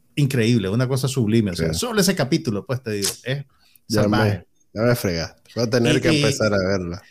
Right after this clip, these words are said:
Speaker 1: y lo pondría, y lo pondría, y, y voy más allá, lo pondría en la lista de los mejores episodios de televisión,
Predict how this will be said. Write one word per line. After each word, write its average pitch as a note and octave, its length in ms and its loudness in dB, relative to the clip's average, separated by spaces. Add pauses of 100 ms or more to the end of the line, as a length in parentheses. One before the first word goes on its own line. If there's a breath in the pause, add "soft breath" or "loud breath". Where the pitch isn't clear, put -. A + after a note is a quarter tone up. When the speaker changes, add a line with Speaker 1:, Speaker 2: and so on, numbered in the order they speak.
(180 soft breath)
Speaker 1:
y D3+ 100 2
lo D3+ 180 2
pondría, D#3+ 720 2
y D#3 140 -4
lo C3 160 0
pondría, C3+ 420 2
y, C#3+ 60 0
y B2+ 180 -2
voy C#3+ 160 2
más F#3 140 2
allá, F3 180 4
lo A#2+ 140 2
pondría D3+ 640 2
en C3+ 140 0
la A#2+ 80 4
lista C#3+ 300 0
de F3 80 2
los D3+ 140 2
mejores C3+ 420 2
episodios C#3+ 500 -2
de D3 100 0
televisión, B2 800 0